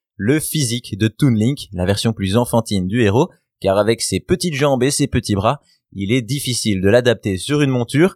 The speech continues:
et le test d'un Toon Link aux proportions plus adultes n'a pas du tout été concluant. Face à cette difficulté, l'équipe du jeu reconsidère alors la demande des fans pour un Link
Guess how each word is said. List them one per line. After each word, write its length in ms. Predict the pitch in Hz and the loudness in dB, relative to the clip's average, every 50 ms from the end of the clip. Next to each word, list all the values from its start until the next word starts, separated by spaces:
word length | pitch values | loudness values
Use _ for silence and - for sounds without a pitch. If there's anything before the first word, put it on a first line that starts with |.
| _ _ _ | _ _ _
et 120 | - 98 117 | -2 2 2
le 100 | 139 135 | 2 2
test 280 | - 160 139 - - | 4 2 2 2 0
d'un 180 | 107 98 95 98 | 0 0 0 -2
Toon 180 | - - 139 | -2 -2 -2
Link 340 | 135 139 135 127 113 104 - | -2 -2 -4 -4 -4 -4 -6
aux 60 | 87 | -6
proportions 500 | - - 139 - - 131 - - - 104 | -4 -2 -2 0 -2 -2 -4 -2 -4 -4
plus 240 | 95 - 185 175 135 | -2 0 2 4 4
adultes 320 | 120 104 98 120 139 - - _ _ _ _ - - | 4 2 2 -2 -4 -4 -8 _ _ _ _ -8 -8
n'a 100 | 85 - | -8 -4
pas 180 | - 165 156 | 0 0 0
du 140 | 139 127 113 | 0 0 -4
tout 140 | - 160 131 | 0 0 0
été 180 | 110 - 131 | 2 0 -2
concluant. 540 | - - - 156 - - 95 87 - - - _ _ _ _ _ _ - | -4 -2 -4 -4 -4 -2 -6 -6 -6 -6 -10 _ _ _ _ _ _ -8
Face 180 | - 95 - 107 | -6 -4 -2 -2
à 60 | 95 | -2
cette 200 | - 110 101 98 | 0 -2 -2 0
difficulté, 640 | 117 113 - 127 117 - 131 120 - 160 180 - _ _ _ _ - | -2 -2 -2 -2 -4 -4 -6 0 0 0 0 -2 _ _ _ _ -6
l'équipe 320 | 123 147 185 - 233 180 151 | -2 -2 -2 0 -2 -6 -4
du 120 | 123 110 | -2 -2
jeu 140 | 98 113 147 | 0 0 0
reconsidère 560 | - 127 113 - 123 117 - 120 123 160 151 | 0 0 -2 -2 -2 -4 -4 -2 0 0 2
alors 220 | 139 131 143 151 151 | 2 2 2 2 4
la 120 | 156 175 | 4 2
demande 360 | 160 165 156 139 135 127 120 | 2 2 0 0 0 2 2
des 100 | 110 101 | 2 2
fans 260 | - - 113 123 143 | 2 2 0 0 0
pour 220 | 131 - 123 107 113 | -2 -2 -2 0 0
un 80 | 110 | 0
Link 220 | 104 98 90 82 | 0 0 -2 -4